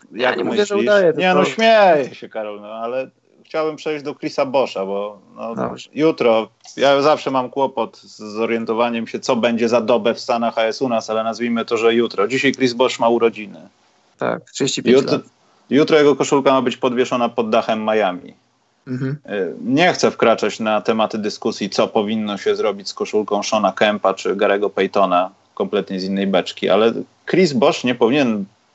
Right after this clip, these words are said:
Speaker 2: kolokwialnie mówiąc, być powieszony pod dachem Toronto, w sensie jego koszulka, najpierw.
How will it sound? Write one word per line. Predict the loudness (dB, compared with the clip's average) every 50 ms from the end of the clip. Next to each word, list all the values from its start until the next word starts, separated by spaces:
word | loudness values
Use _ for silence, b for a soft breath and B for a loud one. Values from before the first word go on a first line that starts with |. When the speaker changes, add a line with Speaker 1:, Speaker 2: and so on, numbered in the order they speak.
| _ -20 -20 _ _ _ _
Speaker 2:
kolokwialnie | 0 2 2 2 2 4 4 4 4 2 0 -2
mówiąc, | -4 -4 -4 -4 -4
być | -4 -4 -4 -4
powieszony | -2 -2 0 0 0 0 0 0 -2 -2 -2 -4 -8 _ _ _ _ -4
pod | -4 -4 -4 -6 -6
dachem | -2 0 0 0 0 -4 -6 -4
Toronto, | -2 0 0 0 0 0 0 0 0 -2 -4 _ _ _ _ _ _ _ _ _ _ -6
w |
sensie | -6 -4 -2 -2
jego | -2 0 0 -2
koszulka, | -2 -4 -2 0 2 2 2 2 0 0 -2 -4 _ _ _ _
najpierw. | 0 2 2 2 2 4 2 2 2 0 -4 -16